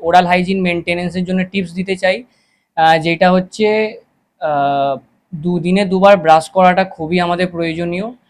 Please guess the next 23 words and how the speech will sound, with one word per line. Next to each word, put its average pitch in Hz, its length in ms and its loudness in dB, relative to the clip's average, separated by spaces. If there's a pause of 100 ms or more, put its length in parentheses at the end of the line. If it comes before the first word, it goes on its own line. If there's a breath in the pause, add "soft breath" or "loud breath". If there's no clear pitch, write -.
(260)
আর 151 120 0
যতবারই 175 460 0
খাওয়া 160 320 2
দাওয়া 170 180 4
করবো, 185 280 -2
খাওয়া 156 340 0
দাওয়ার 170 200 2
পরে 180 600 -2 (400)
কুলকুচিটা 214 540 0
করা 214 460 4
খুবই 226 260 -2
দরকার। 131 480 0 (500)
আমাদের 185 420 0
করোনার 196 400 0
পর 202 160 0
থেকে 214 320 -2
এটা 214 140 2
ক্লিনিক্যালি 208 640 0
একদম 208 380 0
প্রুভেন 220 420 0
হয়ে 220 220 2
গেছে 175 460 -2
যে 180 260 -4